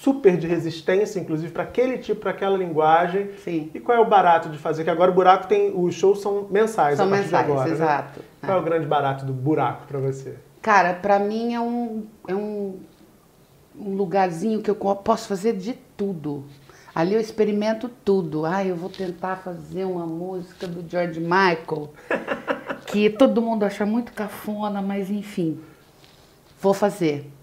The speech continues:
Speaker 2: E t-, eu faço e dá
Speaker 1: Funciona.
Speaker 2: muito certo, sabe? E, "Ah, não, agora eu quero fazer uma marchinha que as Frenéticas gravaram, que era da Lula e da Lucina, faz trezentos anos que ninguém nem lembra, vou fazer."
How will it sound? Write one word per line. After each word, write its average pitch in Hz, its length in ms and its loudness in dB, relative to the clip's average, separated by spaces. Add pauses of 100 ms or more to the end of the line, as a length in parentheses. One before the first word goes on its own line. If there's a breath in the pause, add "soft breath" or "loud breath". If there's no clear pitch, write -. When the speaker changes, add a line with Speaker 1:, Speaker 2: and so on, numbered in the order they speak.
(200)
Speaker 2:
E 262 140 6
t-, - 180 -8
eu 202 140 8
faço 247 580 8
e 262 60 0
dá 302 160 6
Speaker 1:
Funciona. 285 380 10
Speaker 2:
muito 220 160 12
certo, 233 720 10
sabe? - 420 4 (500 loud breath)
E, 196 180 2
"Ah, 262 220 4
não, 247 260 2
agora 233 280 6
eu 254 60 4
quero 240 200 4
fazer 208 480 4
uma 208 160 6
marchinha 190 720 6
que 175 180 2
as 160 380 2
Frenéticas 180 880 -6
gravaram, 180 800 -4 (580 soft breath)
que - 80 -4
era 185 120 0
da 175 160 -2
Lula 208 260 2
e 190 80 4
da 185 120 -2
Lucina, 196 880 -6
faz 202 220 0 (260)
trezentos 226 460 -2
anos 214 220 -6
que 202 100 -6
ninguém 196 240 -4
nem 190 240 -2
lembra, 208 340 -6 (500 soft breath)
vou 214 120 2
fazer." 180 520 -4